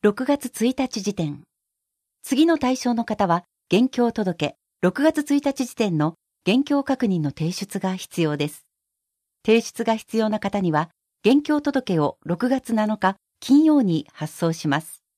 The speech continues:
対象、離婚協議中で配偶者と別居している方、児童と別居している方ほか。提出方法、七月一日必着までに返送用封筒で提出してください。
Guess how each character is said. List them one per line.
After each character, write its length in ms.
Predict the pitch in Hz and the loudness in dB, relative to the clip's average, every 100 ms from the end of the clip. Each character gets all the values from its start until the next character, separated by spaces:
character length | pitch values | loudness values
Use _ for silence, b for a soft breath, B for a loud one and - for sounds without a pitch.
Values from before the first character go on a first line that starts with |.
| _ _ _ _ _ _ - | _ _ _ _ _ _ 0
対 160 | 220 | 0
象、 400 | - 202 190 - _ _ _ _ _ _ _ | 0 2 2 0 _ _ _ _ _ _ _
離 140 | 208 | 0
婚 260 | - 302 302 | 2 2 2
協 220 | 294 269 | 2 0
議 140 | 254 254 | 0 -2
中 180 | 247 | 0
で 160 | 220 220 - _ | 2 0 -4 _
配 240 | - 269 269 | 0 2 4
偶 160 | 277 | 0
者 160 | - 175 | 0 -4
と 100 | 147 | -4
別 200 | 143 147 | -4 -4
居 120 | 226 | -6
し 80 | - | -4
て 120 | 196 | -2
い 40 | |
る 80 | 190 | -2
方、 320 | 190 185 156 - _ _ _ _ _ | -4 -8 -8 -10 _ _ _ _ _
児 160 | - 294 | 0 2
童 160 | 302 | 2
と 140 | 277 170 | 0 -2
別 180 | 165 | -4
居 140 | - 208 | -4 -6
し 100 | - | -4
て 120 | 185 | -4
い 20 | |
る 80 | 185 | -4
方 240 | 180 165 | -6 -10
ほ 100 | 156 | -10
か。 240 | 156 143 - _ _ _ _ _ _ _ _ _ | -10 -10 -12 _ _ _ _ _ _ _ _ _
提 160 | 277 | 0
出 280 | 277 - 277 | 0 -2 -6
方 180 | 262 254 | -2 -2
法、 340 | - 160 139 - _ _ _ _ _ _ | -2 -4 -4 -8 _ _ _ _ _ _
七 220 | - 247 294 | 0 2 2
月 180 | 269 - - | -2 -8 -8
一 80 | 190 | -8
日 380 | 196 196 160 - _ | -6 -8 -8 -8 _
必 200 | - 151 | -10 -10
着 400 | - 165 147 143 _ _ | -12 -8 -8 -8 _ _
ま 140 | - 196 | -4 -2
で 100 | 170 | 0
に 220 | 156 165 _ _ | -2 -4 _ _
返 180 | - 285 | 2 2
送 240 | 294 285 277 | 4 2 2
用 180 | 262 | 0
封 200 | 247 240 | 0 -2
筒 180 | - 156 | -2 -4
で 160 | 143 139 | -2 -4
提 140 | - | -4
出 240 | 156 160 165 | -6 -6 -10
し 80 | - | -10
て 100 | 160 | -8
く 100 | 151 | -8
だ 80 | |
さ 180 | 151 160 | -8 -8
い。 100 | 143 | -10